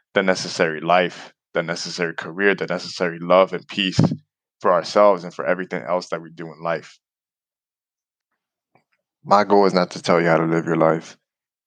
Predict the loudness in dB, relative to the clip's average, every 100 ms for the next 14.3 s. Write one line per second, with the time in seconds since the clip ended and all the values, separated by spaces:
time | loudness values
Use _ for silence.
0 | _ 0 2 2 -2 -4 -2 2 2 2
1 | 0 2 -2 -2 -6 -2 -2 -4 -4 -4
2 | -6 -10 -8 -6 -6 -2 0 2 0 -4
3 | -8 -8 -6 -4 2 2 0 -6 -8 -12
4 | _ _ _ _ -6 -2 -2 -2 -2 -2
5 | -2 0 0 0 -4 -2 0 0 -2 -16
6 | _ _ -20 _ _ 2 4 4 -2 _
7 | _ _ _ _ _ _ -4 0 2 2
8 | 0 0 -2 -2 -2 -2 -14 -20 _ _
9 | _ _ _ _ _ _ -8 -4 4 6
10 | 6 4 2 0 -6 -2 -2 -2 -12 -18
11 | -20 -12 -10 -6 2 4 4 2 -2 -2
12 | -8 -4 -2 -2 -4 -12 -10 -6 -6 0
13 | 2 2 -2 -8 -6 -6 0 4 4 2
14 | -2 -14